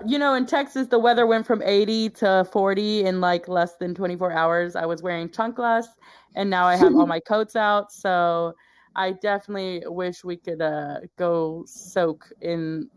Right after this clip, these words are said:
Speaker 1: nature's goodness. Um, but I'm glad to hear you're doing that and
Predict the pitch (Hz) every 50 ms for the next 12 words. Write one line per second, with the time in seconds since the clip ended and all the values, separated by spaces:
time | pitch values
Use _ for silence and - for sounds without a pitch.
0 | _ _ - 190 180 175 170 170 - 170 160 151 - - 175 160 160 147 151 151
1 | 143 156 - - - - - - - 185 185 180 175 170 165 165 160 175 185 -
2 | - 202 185 208 202 196 - 185 196 202 190 196 185 180 180 - 190 180 175 165
3 | 170 170 165 165 151 165 160 160 160 160 160 156 156 156 156 - 156 156 151 156